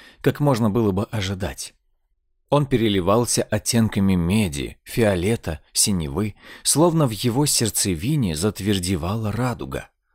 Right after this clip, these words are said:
А когда парень коснулся его ладонью, то почувствовал лёгкое гудение, будто дерево не до конца умерло, а просто застыло во времени. Внутри этой породы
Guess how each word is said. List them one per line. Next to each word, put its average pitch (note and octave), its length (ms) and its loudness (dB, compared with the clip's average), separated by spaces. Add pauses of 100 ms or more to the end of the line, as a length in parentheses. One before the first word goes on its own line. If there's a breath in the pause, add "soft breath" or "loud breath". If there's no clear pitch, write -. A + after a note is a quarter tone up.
(480)
А A2+ 100 2
когда A#2+ 300 2
парень C3+ 340 2
коснулся G#2+ 540 0
его D#2+ 180 -2
ладонью, D#2 600 -4 (340 loud breath)
то C3 100 2
почувствовал D#3 640 2
лёгкое C3+ 520 2
гудение, E2 640 -4
будто G2+ 340 -2
дерево G#2+ 360 0
не A2+ 160 2
до G2 100 -2
конца F#2+ 480 -4
умерло, D2+ 540 -2
а D2+ 60 -4
просто A#2 580 -4 (240 loud breath)
застыло F#2 560 -2
во E2+ 140 -2
времени. A1 540 -10 (480)
Внутри A2 440 4
этой A2+ 240 2
породы F#2+ 560 0